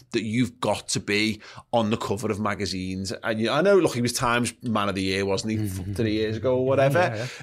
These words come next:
Speaker 3: yeah.
Speaker 1: Um, but he needs to be, he needs to generate headlines. And it's the thing of, like, taking your top off when you celebrate. It's a bit Ronaldo-ish. Remind everyone,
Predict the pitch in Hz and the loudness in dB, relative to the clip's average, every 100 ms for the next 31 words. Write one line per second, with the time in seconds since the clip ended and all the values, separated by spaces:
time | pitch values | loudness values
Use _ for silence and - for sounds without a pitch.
0 | - 131 123 120 123 - 131 123 123 123 | 4 6 6 4 -2 -2 0 2 2 4
1 | 123 - 104 120 113 110 120 120 123 117 | 2 0 -2 -2 -2 -2 0 2 0 -2
2 | 107 101 107 107 110 113 117 - - - | -4 -2 0 0 2 2 0 -4 -12 -6
3 | - 107 104 110 107 113 - - - 123 | -2 0 2 0 0 0 0 0 -2 -8
4 | - - - 113 117 - 117 120 117 117 | -18 -20 -4 0 0 -2 -2 0 2 2
5 | 104 101 - - _ - 117 - 113 113 | 0 -2 -10 -20 _ 0 2 2 2 0
6 | 98 110 - 113 110 - 98 98 101 104 | 2 2 2 -2 0 0 0 0 -2 -2
7 | 98 117 98 113 104 101 98 104 104 - | -4 -2 -2 0 0 0 0 0 0 0
8 | 120 113 110 110 113 117 110 120 123 127 | 2 4 2 2 2 2 2 4 4 4